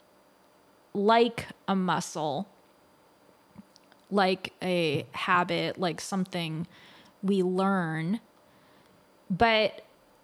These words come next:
the choosing of where our attention goes, like, that's,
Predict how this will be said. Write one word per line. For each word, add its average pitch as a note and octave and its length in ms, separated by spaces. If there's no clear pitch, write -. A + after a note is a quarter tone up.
the A#3 640
choosing F4 640
of A#3 180
where A#3+ 540
our A3 200
attention A#3+ 1000
goes, F3 640
like, G#3+ 360
that's, C#4+ 500